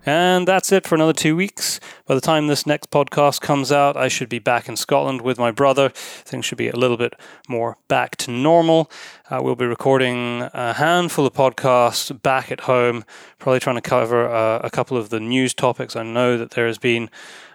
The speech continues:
um, a lot of things happening which we probably need to turn our attention to. I have been writing about them. Uh, the latest,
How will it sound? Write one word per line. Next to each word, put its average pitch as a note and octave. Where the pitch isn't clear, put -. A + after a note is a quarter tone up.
um, A#2
a A#2
lot C#3
of C#3+
things A#2+
happening A#2+
which B2+
we B2
probably A#2+
need A#2
to -
turn A#2
our G#2
attention B2
to. A#2+
I A#2
have C#3+
been C#3
writing B2
about A2
them. A2+
Uh, A2+
the A2+
latest, B2